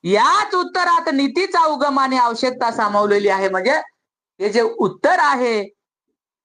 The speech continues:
वस्तू पवित्र केव्हा ठरते, ती का पवित्र ठरते, तर बुद्धाने धम्मामध्ये नीतीला का स्थान दिलेलं आहे,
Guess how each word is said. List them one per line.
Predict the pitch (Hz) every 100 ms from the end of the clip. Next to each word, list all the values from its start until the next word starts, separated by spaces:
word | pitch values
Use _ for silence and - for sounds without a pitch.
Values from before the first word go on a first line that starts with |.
| _
वस्तू | 180 214 - 339 359
पवित्र | 247 277 330 330
केव्हा | 311 294 277 269
ठरते, | 254 247 254
ती | 233 254 240
का | 226 247 359 339
पवित्र | 311 294 277 262
ठरते, | 226 220 226 202 185 - _ _ _ _ _ _ _ _ _ _ _ _ _ _ _ _
तर | 247
बुद्धाने | 285 190 165 214 311 359
धम्मामध्ये | 320 233 277 339 330 294
नीतीला | 240 240 285 370 381 349 -
का | 277 339 359
स्थान | 359 330 302
दिलेलं | 262 254 254
आहे, | 240 226